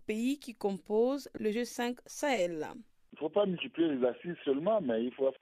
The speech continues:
Speaker 2: mettre beaucoup plus de moyens à la disposition de, des cinq pays qui composent le G cinq Sahel.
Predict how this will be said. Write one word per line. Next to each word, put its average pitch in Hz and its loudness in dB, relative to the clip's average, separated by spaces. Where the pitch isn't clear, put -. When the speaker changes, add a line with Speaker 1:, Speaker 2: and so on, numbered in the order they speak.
Speaker 2:
mettre 120 -4
beaucoup 101 -10
plus 123 -8
de 101 -4
moyens 104 2
à - 4
la 98 2
disposition 92 -12
de, 85 -8
des 101 0
cinq 170 0
pays 143 0
qui 147 -4
composent 120 0
le 110 0
G 107 -2
cinq 104 -6
Sahel. 101 -2